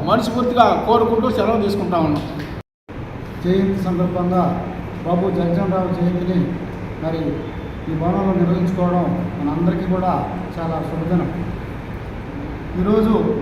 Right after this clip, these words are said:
Speaker 2: భారతదేశంలో జాతీయ నాయకుడు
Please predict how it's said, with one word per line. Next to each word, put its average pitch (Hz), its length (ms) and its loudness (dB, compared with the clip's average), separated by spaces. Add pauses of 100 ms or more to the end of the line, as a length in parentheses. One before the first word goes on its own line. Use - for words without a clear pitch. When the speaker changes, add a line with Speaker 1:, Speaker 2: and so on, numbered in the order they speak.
(440)
Speaker 2:
భారతదేశంలో 208 760 2 (460)
జాతీయ 208 400 2
నాయకుడు 190 400 0